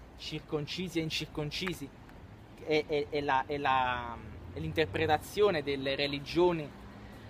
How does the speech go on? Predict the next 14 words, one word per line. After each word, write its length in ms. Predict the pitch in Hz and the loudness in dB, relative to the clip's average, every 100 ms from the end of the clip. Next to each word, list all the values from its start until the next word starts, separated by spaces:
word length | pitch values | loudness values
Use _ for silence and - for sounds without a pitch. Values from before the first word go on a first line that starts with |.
| - - | -10 -2
cat-, 320 | 143 - - | -2 -2 -2
che, 180 | 156 147 - - | -2 -2 -10 -4
cattoliche 720 | 143 - 175 208 180 156 151 | -4 0 4 6 6 4 2
che 140 | 151 147 | 2 -4
discendono, 680 | 143 - 185 180 156 147 139 | -2 2 2 2 0 0 0
Testimoni 380 | 143 - 151 | -4 -2 -4
di 120 | 147 135 | -4 0
Geova 680 | 165 190 180 165 160 156 | 8 10 12 10 8 8
e 80 | 156 | 6
tutte 280 | - - 175 | 0 2 2
quelle 180 | 160 165 | 4 2
religioni 460 | 160 160 156 160 | 2 0 -2 -2
lì, 180 | 175 208 - - - - | -2 -4 -6 -16 -16 -10
che 240 | - 165 | 0 0